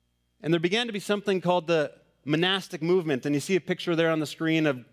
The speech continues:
Gregory the Great, um, who was one of many leaders that kind of led into this mon-, this monasticism, this, uh, leaving this politically charged church body and saying, "You know what, we're gonna go back to the roots of what this thing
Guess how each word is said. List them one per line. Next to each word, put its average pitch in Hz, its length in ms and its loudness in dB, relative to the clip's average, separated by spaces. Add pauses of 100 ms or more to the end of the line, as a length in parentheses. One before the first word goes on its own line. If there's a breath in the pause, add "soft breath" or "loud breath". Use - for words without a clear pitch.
Gregory 151 440 0
the 135 120 -2
Great, 147 520 0 (200)
um, 123 640 -2
who 143 80 -6
was 139 140 0
one 170 160 0
of 151 80 -2
many 156 220 2
leaders 143 260 2
that 135 80 0
kind 143 180 0
of 127 120 -2 (320 loud breath)
led 156 320 2
into 151 200 -6
this 143 200 -4
mon-, 135 340 -2 (300 soft breath)
this 120 160 -6
monasticism, 143 960 0
this, 127 280 0 (440 soft breath)
uh, 120 260 2 (360)
leaving 170 760 2 (400)
this 139 160 -4
politically 160 560 0
charged 151 680 -2 (720)
church 156 380 -2
body 147 420 0
and 135 120 -4
saying, 143 320 0
"You 139 60 0
know 147 120 2
what, 147 180 2 (100)
we're 139 140 -6
gonna 151 120 -2
go 143 80 2
back 135 320 -2
to - 60 -20
the 127 80 -10
roots 127 220 -6
of 120 80 -8
what 131 160 -2
this 123 160 -8
thing 127 320 -4